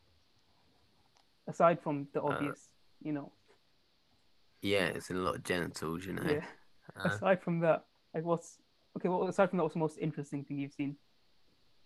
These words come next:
Speaker 2: The most what, sorry?
Speaker 1: Interesting thing you've seen.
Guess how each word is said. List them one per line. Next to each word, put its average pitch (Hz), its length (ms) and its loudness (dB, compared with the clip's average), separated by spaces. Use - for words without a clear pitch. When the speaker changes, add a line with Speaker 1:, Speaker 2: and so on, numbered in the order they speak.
Speaker 2:
The 101 80 2
most 92 220 2
what, 107 160 4
sorry? 123 260 2
Speaker 1:
Interesting 170 560 -2
thing 143 220 -4
you've 139 120 -10
seen. 147 240 -8